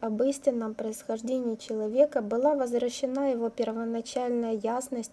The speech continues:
и чистота. И Ман отправляется к своей матери,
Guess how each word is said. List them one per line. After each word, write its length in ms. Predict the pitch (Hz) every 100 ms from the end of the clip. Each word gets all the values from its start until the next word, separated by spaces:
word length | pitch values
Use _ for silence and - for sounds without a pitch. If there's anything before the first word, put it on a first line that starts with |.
| -
и 80 | 214
чистота. 720 | - 226 - 208 - 190 196 - - - - - - - - -
И 80 | 269
Ман 300 | 269 339 349
отправляется 840 | 302 - 277 262 294 302 302 285
к 60 | 277
своей 480 | - 247 247 254 262
матери, 600 | 233 202 190 208 190